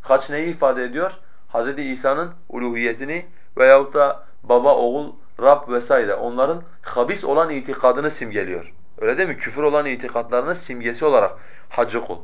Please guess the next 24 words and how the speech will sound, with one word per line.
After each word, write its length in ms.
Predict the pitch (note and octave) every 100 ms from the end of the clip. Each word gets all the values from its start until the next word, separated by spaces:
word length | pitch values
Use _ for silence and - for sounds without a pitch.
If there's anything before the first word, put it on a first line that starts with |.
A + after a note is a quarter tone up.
| - - - -
kullanıyorlar. 480 | G#2+ G2 F#2+ F2+ F2 - -
Hazreti 380 | - A2+ B2+ C3
İsa'nın 500 | A#2 G#2+ B2 C3+ C3+ - -
asılı 360 | A#2 - B2+ D3
şeklini 480 | - B2+ B2 A#2+ B2+
sözde 380 | A#2 G2 F#2+ F#2 - - -
taklit 320 | G#2+ A2+ G#2
etmişler. 500 | G2 G2+ - D#3 F3+ - - -
Ona 380 | A#2+ C3 D3 - -
göre 280 | A#2 C#3+ D3+
bir 60 |
hac, 280 | C3+ C3+ C3 - - - - - -
e, 60 |
yani 160 | G2+ F#2
çarmıha 420 | - A2+ A2 A#2+
gerilmesi, 680 | B2 A#2 A#2 A2 A2 C3+ C3+ - - - -
e, 300 | G2+ G2 F2+ - E2+ - -
onların 420 | A2 A2 A2 A#2+ B2 - - -
iddialarında 640 | A2+ A2 A2 G#2+ G#2+ A2+
olan 220 | A#2+ A#2 A2+
itikat 460 | A2 G#2 A2+ B2
şeklinde 420 | - G#2 G#2 G#2+
olduğu 240 | G#2+ G#2 G2+
gibi. 220 | F#2+ F2+